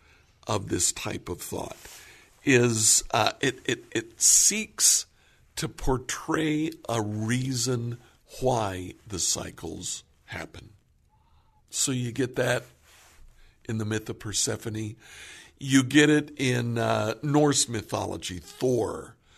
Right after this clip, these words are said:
Uh, Thor's hammer shoots out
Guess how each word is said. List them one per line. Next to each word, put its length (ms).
Uh, 260
Thor's 640
hammer 580
shoots 440
out 300